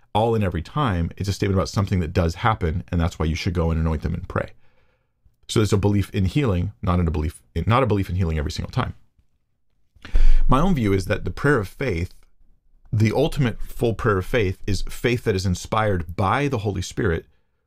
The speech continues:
who is sort of revealing to you that he is going to heal that person. And so you have a strong faith. And I've ha-, I've had this happen in my own life anecdotally,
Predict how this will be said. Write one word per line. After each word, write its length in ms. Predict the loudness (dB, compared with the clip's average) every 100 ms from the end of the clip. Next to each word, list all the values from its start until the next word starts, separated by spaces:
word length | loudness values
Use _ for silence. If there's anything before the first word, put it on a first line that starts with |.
| _
who 160 | 0 0
is 180 | 0 -6 _ _ _ -6
sort 200 | -2 0
of 100 | 0
revealing 380 | 0 2 0 -2
to 140 | -4
you 300 | -2 -2 -4 -10 _
that 220 | -2 -2 0
he 160 | -2
is 140 | -2 -2
going 360 | -2 0 -2
to 160 | -2 -4
heal 280 | -2 -2 -2
that 200 | -4 -6
person. 420 | -8 -8 -8 -12 -18 -20 _ -4
And 80 |
so 80 | 0
you 100 | 2
have 140 | 2 -2
a 40 |
strong 320 | -2 -2 -2
faith. 240 | -2 -4 -2
And 100 | -2
I've 100 | -2
ha-, 140 | -4
I've 120 | -2 0
had 140 | -2
this 100 | -2
happen 260 | -2 0 0
in 60 |
my 120 | 2
own 180 | 0 0
life 220 | -2 -4 -4 0 2
anecdotally, 680 | 4 0 -2 -2 -2 -4